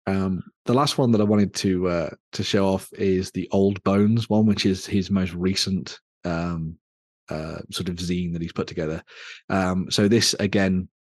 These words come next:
has been designed to cover not just one game, but lots of them. Uh, and so he's, he's put this together so that he can put in rules for essentially all of his games. So Rangers and, uh, Frostgrave and Stargrave and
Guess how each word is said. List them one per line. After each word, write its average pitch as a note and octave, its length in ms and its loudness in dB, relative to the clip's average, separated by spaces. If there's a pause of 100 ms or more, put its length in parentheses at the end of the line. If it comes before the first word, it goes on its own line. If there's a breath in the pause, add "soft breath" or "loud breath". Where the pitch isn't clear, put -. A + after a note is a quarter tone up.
has G2 160 -2
been G2 160 2
designed F#2 400 0
to - 60 -10
cover F#2 440 -2 (320)
not A2+ 360 2
just - 460 0
one G#2+ 460 2
game, C3 460 4 (120)
but G2+ 200 -2
lots F#2 380 0
of A2+ 80 2
them. C3+ 200 2 (480 loud breath)
Uh, F#2 380 0
and G2 140 0
so G2 140 2
he's, F#2+ 200 0 (240)
he's F#2+ 180 -2
put - 140 0
this - 140 -4
together F#2 260 0
so F#2+ 160 0
that F2 100 0
he F2+ 60 -2
can F#2+ 160 -2
put - 380 -4
in F2+ 260 0
rules F2+ 460 0
for E2 440 0 (320 loud breath)
essentially B2 440 0
all F2 180 0
of F2+ 60 -2
his F2+ 120 -4
games. E2+ 440 -2 (300 loud breath)
So - 140 -2
Rangers E2+ 800 -2
and, D#2+ 300 -8 (180)
uh, D#2 160 -6
Frostgrave D#2 720 -6
and D2+ 120 -10
Stargrave D2+ 800 -6
and D2+ 240 -10